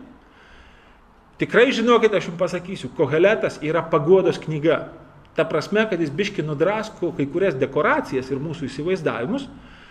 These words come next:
ir tada biški sopa, bet jis po to ištikimai pereina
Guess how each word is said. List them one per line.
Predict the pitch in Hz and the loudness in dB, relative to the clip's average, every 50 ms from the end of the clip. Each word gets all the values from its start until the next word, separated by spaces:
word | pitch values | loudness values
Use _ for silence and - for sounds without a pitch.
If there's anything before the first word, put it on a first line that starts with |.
| - - - - - | -20 -20 -20 -6 -2
ir | 175 165 170 | -2 0 2
tada | 180 180 170 226 | 2 4 4 4
biški | 196 214 208 214 - 156 - | 4 4 0 0 -2 -6 -6
sopa, | - - 147 120 113 - 247 269 - - - - - - - - - - - - - - - - - - - - - - - | 0 2 2 2 2 2 0 0 -2 -2 -10 -16 -20 -20 -20 -20 -20 -20 -20 -20 -20 -20 -20 -20 -20 -20 -20 -20 -20 -20 -14
bet | - 131 185 190 190 262 | 0 4 4 4 4 4
jis | 302 277 269 | 2 0 4
po | - 226 208 | 2 2 6
to | - 233 220 | 8 6 6
ištikimai | 202 - - - 190 - 208 202 226 277 285 262 - - | 6 4 0 -2 0 2 2 2 4 2 2 0 0 0
pereina | 226 240 269 262 247 240 208 196 202 208 | -2 0 0 0 2 4 4 4 4 2